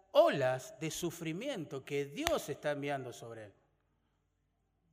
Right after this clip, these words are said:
Vos decís, "Qué pecador este hombre, ¿cómo va a hablar así?".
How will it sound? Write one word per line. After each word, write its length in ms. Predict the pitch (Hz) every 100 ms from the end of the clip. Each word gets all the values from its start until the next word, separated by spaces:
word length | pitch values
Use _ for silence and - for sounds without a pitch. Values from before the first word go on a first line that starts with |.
| _ _ _ _ _ _ _ _ _ _ _ _ _ _ _ _ _ _ - - _ _ _
Vos 180 | 135 147
decís, 220 | - 147
"Qué 140 | -
pecador 420 | 185 147 131 143 127
este 240 | - 113
hombre, 460 | 135 123 101 101 92
¿cómo 240 | 147 151
va 160 | 120 127
a 840 | 101 - - - - - _ -
hablar 260 | 104 135 143
así?". 600 | 104 - 143 139 107 -